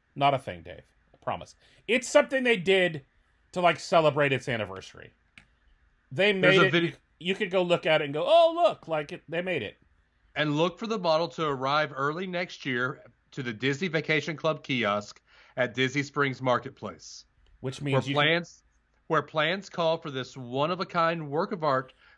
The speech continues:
Speaker 2: to remain on display. Oh.
Speaker 1: You just answered your own question. See?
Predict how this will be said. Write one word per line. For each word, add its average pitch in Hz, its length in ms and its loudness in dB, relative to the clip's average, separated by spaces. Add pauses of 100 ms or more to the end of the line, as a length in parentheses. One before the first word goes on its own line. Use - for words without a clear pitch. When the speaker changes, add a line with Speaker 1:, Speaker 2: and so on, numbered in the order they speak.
Speaker 2:
to 151 100 0
remain 139 320 2
on 139 140 -2
display. 127 480 -4
Oh. 87 1040 -8
Speaker 1:
You 123 160 -10
just 110 220 -12
answered 107 320 -8
your 92 140 -10
own 104 100 -12
question. - 440 -10
See? 120 280 -12